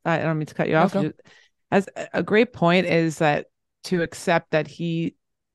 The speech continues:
Speaker 1: because she's laid the groundwork that she's not really interested in that, that he may not have even been thinking about that. And when she brings it up, he might need to say,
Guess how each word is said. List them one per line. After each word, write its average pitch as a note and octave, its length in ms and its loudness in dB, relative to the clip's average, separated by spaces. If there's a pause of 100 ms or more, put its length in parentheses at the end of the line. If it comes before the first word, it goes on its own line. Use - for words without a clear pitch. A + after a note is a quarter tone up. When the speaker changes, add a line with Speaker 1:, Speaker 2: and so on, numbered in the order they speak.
(200)
Speaker 1:
because F#3 480 0
she's F3 420 -4
laid D#3+ 280 2
the D#3 80 0
groundwork D3+ 680 0
that D#3 180 0
she's D3 240 -8
not D3+ 160 -4
really D3 200 0
interested E3+ 440 0
in G3+ 120 0
that, G#3+ 260 2
that D3+ 120 4
he E3+ 200 -4
may D#3 180 0
not D3 200 2
have C#3+ 200 -2
even C3+ 220 -2
been C3 180 -2
thinking G3+ 340 0
about C#3+ 300 0
that. C#3+ 260 -2
And C#3+ 200 -6
when D3 120 -4
she - 160 -6
brings E3 300 -2
it A3+ 60 -4
up, A#3 180 -2
he F3 100 0
might F3 340 0
need D#3 280 -4
to F3 100 -4
say, F3+ 520 2